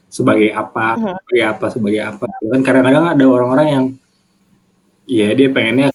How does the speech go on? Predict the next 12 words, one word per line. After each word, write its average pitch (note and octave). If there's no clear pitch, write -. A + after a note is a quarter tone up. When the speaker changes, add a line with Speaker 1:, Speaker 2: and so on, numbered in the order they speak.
Speaker 1:
kelihatan A2
sebagai G#2+
orang G#2
yang G2+
Speaker 2:
Mhm. F#3+
Speaker 1:
serius C#3
gitu, A#2
bahas A2
pemerintah G#2+
Speaker 2:
Mhm. C#3
Speaker 1:
atau C3+
mau C#3